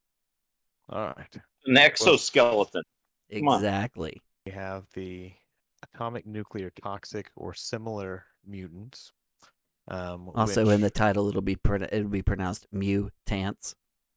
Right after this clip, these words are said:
Speaker 3: or mute ants.
Speaker 1: I, uh, you, you did, uh,
Speaker 2: Ants that cannot speak.
Speaker 1: you worked your syllables a little bit there at the end. I heard that.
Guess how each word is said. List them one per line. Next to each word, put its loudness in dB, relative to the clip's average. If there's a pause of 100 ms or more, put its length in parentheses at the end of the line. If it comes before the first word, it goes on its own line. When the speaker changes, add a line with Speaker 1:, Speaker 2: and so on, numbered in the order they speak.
(240)
Speaker 3:
or -18
mute -6 (120)
ants. -16 (540)
Speaker 1:
I, -4
uh, -4
you, -10
you -6
did, -4
uh, -6 (480)
Speaker 2:
Ants 6
that -12
cannot 4
speak. 2 (300)
Speaker 1:
you -2
worked -4
your -8
syllables -2
a -10
little -8
bit -10
there -6
at -10
the -14
end. -14
I -6
heard -6
that. -16